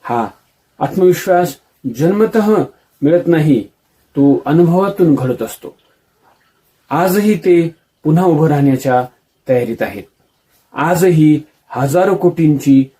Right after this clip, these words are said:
स्वप्न डोळ्यात आहेत. आजही त्यांच्या आवाजात आत्मविश्वास आहे आणि नजरेत भविष्य आहे. मित्रहो,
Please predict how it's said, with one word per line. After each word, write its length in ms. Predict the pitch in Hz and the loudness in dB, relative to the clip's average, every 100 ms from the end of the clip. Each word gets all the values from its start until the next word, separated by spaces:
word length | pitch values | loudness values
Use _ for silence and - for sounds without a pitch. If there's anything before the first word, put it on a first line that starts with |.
| _ - | _ -10
स्वप्न 480 | - 185 170 143 135 135 _ - | -2 -2 2 0 0 -4 _ -14
डोळ्यात 420 | 110 120 123 101 | -4 -2 -2 -4
आहेत. 220 | 107 - - _ _ _ _ _ _ _ _ | -8 -12 -18 _ _ _ _ _ _ _ _
आजही 680 | 135 185 185 185 156 143 143 139 _ _ - | -6 -2 0 2 4 4 2 -4 _ _ -2
त्यांच्या 340 | 143 139 143 | -2 0 -2
आवाजात 500 | 123 135 143 135 135 131 _ _ _ | -2 -2 -2 -2 -2 -4 _ _ _
आत्मविश्वास 680 | 139 139 170 143 - 131 117 | -10 -2 0 0 -2 -6 -6
आहे 440 | 120 117 123 120 _ _ - | -10 -6 -6 -6 _ _ -10
आणि 380 | 120 117 117 113 _ _ | -6 -4 -4 -6 _ _
नजरेत 500 | 110 127 120 127 123 - | -8 -6 -6 -4 -4 -6
भविष्य 440 | 101 113 120 - | -14 -12 -12 -12
आहे. 220 | 101 92 - _ _ _ _ _ _ _ _ _ _ _ _ _ - | -14 -14 -20 _ _ _ _ _ _ _ _ _ _ _ _ _ -6
मित्रहो, 420 | 175 175 180 | -2 2 2